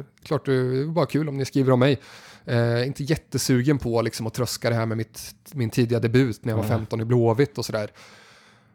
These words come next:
Speaker 1: Och då måste ju, då hamnar jag i ett lurigt läge, för det hade jag tänkt att prata om.
Speaker 2: Mm.
Speaker 1: Inte bara det,
Speaker 2: Mm.
Speaker 1: men att, eh, för min poäng rätt mycket var att man pratade om Bärkroth som, eh, nästan hans tåg har gått,
Speaker 2: Mm.
Speaker 1: fast han var liksom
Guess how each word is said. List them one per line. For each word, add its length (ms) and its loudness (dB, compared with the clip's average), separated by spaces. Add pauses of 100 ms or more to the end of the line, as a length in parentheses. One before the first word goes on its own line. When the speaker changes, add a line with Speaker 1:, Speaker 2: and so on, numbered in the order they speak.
(100)
Speaker 1:
Och 140 -8
då 80 2
måste 280 0
ju, 160 0
då 320 4
hamnar 220 2
jag 40 2
i 20 2
ett 80 -2
lurigt 260 2
läge, 460 2
för 120 -4
det 80 2
hade 140 2
jag 160 4
tänkt 220 -6
att 60 -12
prata 260 0
om. 80 -6
Speaker 2:
Mm. 300 -2
Speaker 1:
Inte 160 -2
bara 320 2
det, 80 0 (220)
Speaker 2:
Mm. 160 -8
Speaker 1:
men 180 2
att, 280 -4
eh, 260 0 (120)
för 120 -2
min 180 2
poäng 380 2
rätt 140 -2
mycket 240 0
var 100 2
att 100 -4
man 120 -4
pratade 420 0
om 160 -6
Bärkroth 520 -6
som, 340 -6
eh, 60 -6 (420)
nästan 240 -2
hans 160 -6
tåg 240 2
har 80 0
gått, 280 2 (100)
Speaker 2:
Mm. 300 -6
Speaker 1:
fast 240 0
han 100 2
var 140 2
liksom 420 -4